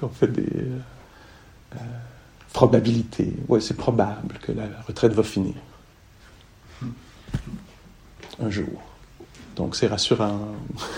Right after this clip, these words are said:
<laughs> Mais en même temps, on sait pas quand. Hein ? On a vu, là, pendant, entre autres, pendant la covid, ou à d'autres moments,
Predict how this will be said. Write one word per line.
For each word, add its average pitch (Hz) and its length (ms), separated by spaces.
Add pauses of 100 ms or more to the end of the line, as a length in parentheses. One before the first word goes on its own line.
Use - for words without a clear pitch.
(120)
<laughs> - 720
Mais 120 100
en 131 40
même 127 120
temps, 170 140
on - 20
sait - 200
pas 123 100
quand. - 200 (1160)
Hein ? 107 80 (960)
On 104 140
a 104 60
vu, 101 260
là, 113 100
pendant, 107 420
entre 98 240
autres, 98 120
pendant 104 200
la 104 100
covid, 95 600
ou 95 340
à 110 60
d'autres 160 240
moments, 131 320